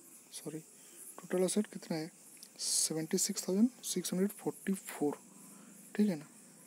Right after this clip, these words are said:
मार्च ट्वेंटी ट्वेंटी टू में करंटली, पहले था थर्टी सिक्स थाउजेंड ज़ीरो एटी नाइन, अभी डबल हो चुका है ये वाला एसेट है इसका। इसका शेयर होल्डिंग पैटर्न देखिए, प्रमोटर है अभी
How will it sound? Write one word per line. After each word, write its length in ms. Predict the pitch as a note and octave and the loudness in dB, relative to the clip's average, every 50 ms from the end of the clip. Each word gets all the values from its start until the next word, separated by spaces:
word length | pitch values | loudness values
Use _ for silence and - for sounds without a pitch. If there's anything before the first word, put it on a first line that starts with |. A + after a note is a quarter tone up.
| - - | -10 -8
मार्च 240 | D#3+ E3 G3 A3 - - | -2 0 0 0 0 -2
ट्वेंटी 200 | - D#3 D3+ D#3 | -4 -4 -4 -4
ट्वेंटी 260 | - D#3 D3+ D3+ G3 F#3+ - - - | -6 -6 -6 -6 -6 -8 -8 -8 -4
टू 100 | D#3+ D3+ | -4 -4
में 240 | C#3+ C#3+ C#3+ D3+ - - - - - - - - - - - - - - - - - - - - - - - - | -2 -4 -6 -10 -12 -16 -18 -20 -20 -20 -20 -20 -20 -20 -20 -20 -20 -20 -20 -20 -20 -20 -18 -18 -18 -18 -10 -4
करंटली, 380 | - D#3 D3+ D3 C#3+ D3 F3+ A3 A3+ - - - - - | -2 -2 -2 -2 -2 0 0 0 -2 -4 -12 -16 -8 -2
पहले 220 | - D3+ E3 F#3+ | -2 0 0 0
था 160 | F#3 - A3 A#3 | 0 2 0 0
थर्टी 240 | A3+ - D3+ - D#3+ | 0 -2 -8 -8 -4
सिक्स 240 | - F#3 E3+ - - | -4 -4 -4 0 0
थाउजेंड 220 | E3+ F#3 F#3+ F3+ | 2 4 4 2
ज़ीरो 200 | D#3+ D#3+ E3 D#3+ | 2 2 2 2
एटी 260 | D#3 D#3 - - - D#3 | 2 0 -2 -2 -2 4
नाइन, 160 | E3 G3+ C#4 - - - - - - - - - - | 4 4 4 4 -2 -12 -18 -16 -18 -18 -16 -2 2
अभी 80 | F3 F3 | 2 2
डबल 300 | D#3 D#3 D3 D3 D#3 D3+ | 4 2 2 4 2 2
हो 100 | D3 D3 | 0 -2
चुका 260 | - - D3+ - D3+ | -4 -6 -8 -6 -6
है 100 | D3 D3 | -6 -4
ये 60 | D3+ D3+ | -6 -6
वाला 200 | E3 D#3+ D#3+ D#3+ - - - - - - - - - - - - | -6 -8 -10 -10 -14 -18 -20 -20 -20 -20 -20 -20 -20 -18 -12 -10
एसेट 280 | D#3 D3 - - D#3 - | -10 -8 -6 -6 -8 -8
है 80 | E3+ G#3 - - | -8 -14 -12 -10
इसका। 240 | - - - - - - - - - - - - - - - - - - - - - - - - - - - - - - - - - - - - - - - - - - - - - - - - - - - - - - - - - - - - - - - - - - - - - - - - | -10 -10 -10 -10 -14 -14 -18 -20 -20 -18 -18 -18 -18 -18 -18 -18 -20 -20 -20 -18 -18 -18 -18 -18 -18 -18 -18 -18 -18 -20 -18 -18 -18 -18 -18 -18 -18 -20 -20 -20 -20 -20 -20 -20 -20 -20 -20 -20 -20 -20 -20 -20 -20 -20 -20 -20 -20 -20 -20 -20 -20 -20 -20 -20 -20 -20 -20 -20 -20 -20 -6 -4
इसका 300 | G3 F#3 F3+ F3+ G3 G#3 | -2 -2 0 0 0 0
शेयर 300 | F#3+ - - E3+ D#3+ D3+ D3+ | 0 2 2 2 2 2 2
होल्डिंग 240 | D#3 D#3+ F3 G3+ F#3+ | 2 4 4 4 2
पैटर्न 260 | - D#3+ D#3+ D#3 D3+ | 2 -2 -2 -2 -2
देखिए, 300 | D3+ D3 - - F#3 A3+ | -4 -4 -2 2 2 2
प्रमोटर 480 | A3+ - - D#3 D#3 D3+ - - - F#3+ | 2 0 -4 -4 -4 -4 -4 -2 0 2
है 60 | F#3 | 2
अभी 160 | F#3 G3 C4 | 4 4 2